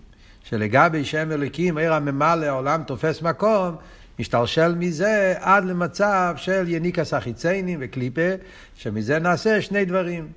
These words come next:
נעשה העניין שהעיר הסבב מתעלה למעלה, ממילא זה גורם לשכחה, וזה גורם שגם המלכוס...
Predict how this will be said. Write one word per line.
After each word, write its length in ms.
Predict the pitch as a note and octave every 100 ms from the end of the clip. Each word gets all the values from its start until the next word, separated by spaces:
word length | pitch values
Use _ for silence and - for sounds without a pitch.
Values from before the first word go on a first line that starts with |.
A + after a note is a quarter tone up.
| -
נעשה 380 | A#2 G#2 - D#3+
העניין 480 | D3 C#3+ D#3+ E3 D3
שהעיר 640 | - D3 C3 C3 E3+ E3
הסבב 500 | D3 - F3 F3 D#3
מתעלה 420 | C#3+ C3+ C3+ C#3
למעלה, 460 | D#3+ C#3+ D#3 F3+ C#3+ - - - - - - -
ממילא 420 | A2 C3 E3 D#3
זה 100 | C3+
גורם 360 | B2+ B2+ D#3 D#3+
לשכחה, 640 | D#3 - A#3+ - F#3+ F3+
וזה 240 | D3 A#2+ C#3
גורם 520 | E3 E3+ A3 G3+ F3
שגם 400 | D#3+ D3+ E3 E3+
המלכוס... 840 | E3+ F3+ A3 G#3 D#3 F#3 F3 -